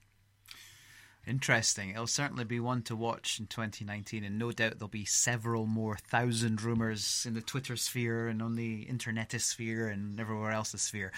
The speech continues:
Right, speaking of twenty nineteen, then one of the games that just came out, uh, just the other day is, uh, <laughs> it's a re-release, 'cause we're used to those on the Switch, but that's okay, 'cause we like those too. And it's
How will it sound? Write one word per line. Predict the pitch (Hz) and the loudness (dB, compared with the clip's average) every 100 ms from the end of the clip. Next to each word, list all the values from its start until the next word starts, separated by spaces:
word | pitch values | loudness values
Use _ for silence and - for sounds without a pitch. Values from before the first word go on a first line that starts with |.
| - - - | -8 -8 6
Right, | 196 180 151 | 12 12 12
speaking | - 214 214 202 | 8 8 8 8
of | 175 - | 4 6
twenty | 185 165 165 | 4 6 6
nineteen, | 160 139 160 | 6 4 2
then | 151 | 4
one | 160 | 2
of | 156 | 2
the | |
games | 147 156 139 | 2 2 0
that | 147 | -2
just | - 165 156 - - - - | 0 4 6 6 6 2 0
came | - 156 147 | -4 0 4
out, | 147 147 - | 4 4 0
uh, | 139 135 135 | 0 2 2
just | 131 135 | 2 -2
the | 139 | -2
other | 131 | -2
day | 135 139 | 2 2
is, | 131 127 131 | 2 2 4
uh, | 127 135 | 4 4
<laughs> | 156 | 6
it's | 185 - | 6 6
a | 147 135 127 123 | 4 6 4 2
re-release, | 147 185 349 320 247 - - | 0 2 4 6 10 10 10
'cause | - 156 | 6 4
we're | 170 | 4
used | 170 170 | 2 0
to | 147 | 0
those | 139 131 | -2 0
on | 127 | 0
the | 127 | -2
Switch, | 147 147 - | -2 -4 -2
but | 151 | 0
that's | 160 - | 0 0
okay, | 135 143 | -2 -2
'cause | 143 127 | -2 -4
we | - | 0
like | 127 - | 2 2
those | 120 - | -2 -2
too. | 131 - - - - | -2 -2 -6 -6 2
And | 139 | 2
it's | 135 - | 6 4